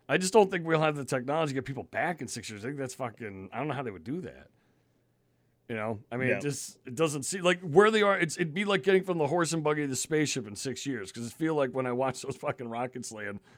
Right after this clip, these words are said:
Speaker 1: I'm watching a horse, I'm, I'm watching a space horse and buggy.
Speaker 2: So amazing, like, how
Speaker 1: And really, rockets are horse and buggy. I
Speaker 2: Like
Speaker 1: mean, generally, I mean.
Speaker 2: It's so crazy how long it's been since we've been in the moon and, like, done nothing since outside of, uh,
Speaker 1: Aren't we going back or something?
Speaker 2: outside of orbit.
Speaker 1: Didn't we just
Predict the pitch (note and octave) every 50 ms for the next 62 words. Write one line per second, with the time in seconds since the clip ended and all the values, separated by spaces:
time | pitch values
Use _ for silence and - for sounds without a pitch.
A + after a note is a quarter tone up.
0 | _ - A#2 A#2 D3 C3+ B2+ D#3 D#3+ C#3+ C3 B2+ C3 C3 B2 B2+ B2+ A#2+ B2 -
1 | D3 D3+ D#3 D#3+ E3+ E3 D3 C3+ - - D3+ D3 B2 B2 C3+ C#3 C3 - A#2+ G#2
2 | G#2 B2 B2 G2+ D#2 - - - - - - - - - - F#3+ F3 F3 F3+ D3+
3 | D3+ C#3 B2+ A#2+ A#2 - A#2+ C3+ B2+ C#3 G3 C#4 D4 A3 E3 C#3+ D3+ F3+ G#3+ G#3
4 | F#3 E3+ D#3 C3+ C#3+ B2+ C#3 D3 D3 C#3+ D3+ C#3+ B2 C3+ B2+ B2+ B2+ B2+ B2 A#2+
5 | A2 G2 G2 - _ B2 B2+ B2+ C3 B2 A#2+ A#2+ A#2 A2+ G2+ C3+ D3 E3+ F#3+ D#3+
6 | F#2+ D2 C#2+ C#2 C2+ C2 - - - - - - - - - - A3+ A3 - -
7 | D#3+ C#3+ C3 C3+ C3 B2+ B2+ B2+ B2+ A#2 - B2+ B2 A2+ - - G2+ F#2 G#2 A2
8 | G2+ A#2+ A#2 A2+ G2+ F#2+ F#2 F#2+ F#2+ G2+ G2 F#2+ F#2 F2+ F2 F2+ F2+ - _ _
9 | _ - - - _ _ _ - D3 D3 C#3 B2+ B2 C3+ C3+ - - B2 F#2+ G#2+
10 | - - A2+ G#2+ G2 F2 - - - B2 A2 G#2 - - - A#2+ G#2 G2+ F#2+ F#2
11 | F#2+ F#2+ E2+ F2 G2 A#2 E3 A3 A3+ C4 B3+ B3+ A#3 A#3 A3 D#3+ D3 C#3+ D#3 F3+
12 | F#3+ - G3+ F#3+ A#2 A#3 G3 - - B2 G#2 G#2 G2 F#2 F#2+ F#2+ G2 F#2 F2+ E2+
13 | F#2 - D#3 F3 G3+ G#3+ G#3 G#3+ G3+ - -